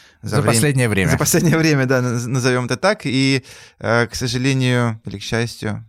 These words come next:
Speaker 1: мы начнём этот выпуск с, с темы допинг.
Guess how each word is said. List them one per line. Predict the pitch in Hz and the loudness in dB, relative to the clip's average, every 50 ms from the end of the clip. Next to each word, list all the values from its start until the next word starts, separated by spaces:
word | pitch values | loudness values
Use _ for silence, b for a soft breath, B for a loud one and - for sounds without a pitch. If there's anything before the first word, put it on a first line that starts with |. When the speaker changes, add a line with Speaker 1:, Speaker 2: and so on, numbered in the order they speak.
| _ - - | _ -16 -10
Speaker 1:
мы | - 104 113 113 110 107 104 101 - - - | -6 -2 0 0 0 0 -2 -4 -6 -10 -12
начнём | - 101 98 - - 113 110 104 104 104 104 101 - - - | -10 -10 -10 -8 -6 -6 -4 -4 -4 -6 -8 -12 -16 -20 -18
этот | - 98 - | -18 -14 -10
выпуск | 101 104 - - - - - - - - - | -10 -10 -8 -10 -12 -12 -12 -16 -20 -20 -18
с, | - - - - - - | -16 -16 -16 -14 -14 -14
с | - - | -14 -8
темы | - 110 107 107 104 101 98 98 - - _ _ - | -4 -4 -2 -2 -2 -2 -4 -6 -8 -10 _ _ -10
допинг. | 101 98 139 139 - 107 95 85 - - | -4 -2 -2 0 -2 -4 -4 -6 -10 -16